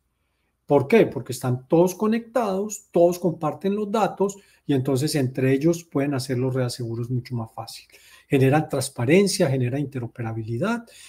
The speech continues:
y generan, y porque tienen una sola fuente de verdad,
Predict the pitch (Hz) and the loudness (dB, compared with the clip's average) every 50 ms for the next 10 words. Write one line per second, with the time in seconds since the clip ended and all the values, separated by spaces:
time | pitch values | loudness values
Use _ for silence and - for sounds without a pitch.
0 | - - - 151 131 143 139 135 139 139 139 151 165 180 185 190 135 127 - 147 | -20 -2 0 2 2 2 2 2 2 2 2 2 2 2 2 0 -2 -2 -4 -4
1 | 127 - 123 - 139 135 147 151 165 170 175 180 180 160 - - 175 165 156 156 | -4 -4 -4 -2 -2 0 2 2 4 4 4 4 2 0 0 2 2 2 2 2
2 | 147 - - 175 170 170 160 139 127 123 - - 120 117 120 - _ _ _ _ | -2 -4 0 4 4 6 6 4 0 -2 -4 -4 -6 -6 -6 -10 _ _ _ _
3 | _ _ - 123 131 113 117 113 107 107 117 101 | _ _ -2 -2 0 0 0 -2 -4 -8 -10 -10